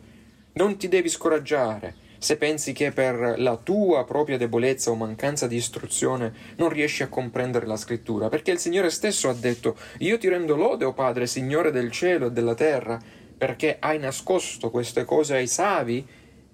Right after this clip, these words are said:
e agli intelligenti e le hai rivelate ai piccoli fanciulli." Matteo undici venticinque, e veritiera è la ve-, la, la parola del Signore.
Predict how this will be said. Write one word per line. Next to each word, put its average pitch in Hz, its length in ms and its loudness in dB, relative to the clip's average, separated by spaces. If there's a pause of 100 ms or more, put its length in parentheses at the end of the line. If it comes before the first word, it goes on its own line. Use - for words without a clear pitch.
e 127 100 -2
agli 131 420 -2
intelligenti 131 1200 -2 (440)
e 120 100 0
le 113 200 2
hai 117 260 2
rivelate 120 680 0 (160)
ai 127 220 -2
piccoli 120 500 -4
fanciulli." 117 720 -4
Matteo 127 400 -2
undici 147 460 -2
venticinque, 135 920 -2 (220)
e 131 140 -2
veritiera 131 720 0
è 127 80 0
la 117 180 0
ve-, 123 240 0
la, 110 260 0
la 117 220 2
parola 117 380 0
del 107 180 -2
Signore. 95 500 -4